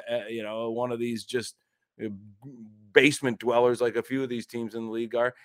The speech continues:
And, and the Padres are scoring runs, right? So they're filling the gaps of what needs to be done when some arms might don't, may, may not be there in, in their scheduled start or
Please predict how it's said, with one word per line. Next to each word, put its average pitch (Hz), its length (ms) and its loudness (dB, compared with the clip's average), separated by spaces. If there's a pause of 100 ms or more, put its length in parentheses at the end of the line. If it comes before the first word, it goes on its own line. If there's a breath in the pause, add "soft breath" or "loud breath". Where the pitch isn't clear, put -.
(160 soft breath)
And, 226 260 2
and 254 160 -2
the 254 140 2
Padres 226 460 4
are 226 60 -2
scoring 220 420 2
runs, 156 640 0
right? 156 380 0
So 156 520 2 (420)
they're 147 180 2
filling 202 520 2
the 180 100 2
gaps 170 540 2
of 160 280 2
what 160 380 2
needs 165 320 -4
to 160 80 -10
be 160 160 -6
done 156 420 2
when 156 180 0
some 143 220 -4
arms 151 400 2
might 156 300 0
don't, 147 500 -2
may, 151 140 -2
may 151 240 -4
not 156 260 -2
be 156 220 -2
there 156 240 4
in, 156 160 -2
in 151 260 -4
their 147 220 2
scheduled 151 500 -2
start 151 480 4
or 131 300 4